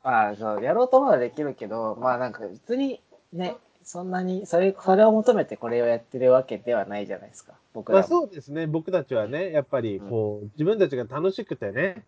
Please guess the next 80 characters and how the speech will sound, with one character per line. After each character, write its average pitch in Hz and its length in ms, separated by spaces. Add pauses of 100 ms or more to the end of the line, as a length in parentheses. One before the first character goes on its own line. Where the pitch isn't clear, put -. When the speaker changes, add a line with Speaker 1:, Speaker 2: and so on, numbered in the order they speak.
(160)
Speaker 2:
や 107 120
っ - 20
て - 180
る 104 120
Speaker 1:
そ 101 280 (140)
う。 - 20
ま 117 180
あ、 - 20
Speaker 2:
で 104 60
す - 60
し。 - 20
Speaker 1:
普 107 60
通 190 60
に 190 40
趣 202 180
味 151 160
だ 98 100
か 90 120
ら 90 100
ね、 170 260 (140)
な 110 80
ん 98 60
か。 - 140
Speaker 2:
そ 165 120
う 107 40
で 101 100
す - 120
ね。 170 300 (520)
Speaker 1:
う 104 40
ん。 101 220 (480)
Speaker 2:
そ 139 180
う、 95 80
ま 127 360
あ、 120 120
あ 131 60
の、 131 120
い 156 100
よ 190 140
い - 40
よ 165 40
僕 180 300
も 135 100
た 156 140
か 156 120
し - 60
く - 140
ん 110 60
も 104 120
ね、 117 200
切 180 240
羽 135 80
詰 131 140
ま 139 80
っ 135 40
た 135 80
ら 110 80
も 117 120
し 113 80
か 151 80
し - 80
た - 140
ら - 60
広 147 200
告 143 180
つ - 140
け 131 120
る 123 80
か 131 100
も 113 120
し 127 160
れ 127 100
な 127 120
い。 - 20
Speaker 1:
そ 160 380
う 139 40
だ 113 140
ね。 - 160 (100)
Speaker 2:
け 160 80
ど 131 160
ね。 127 120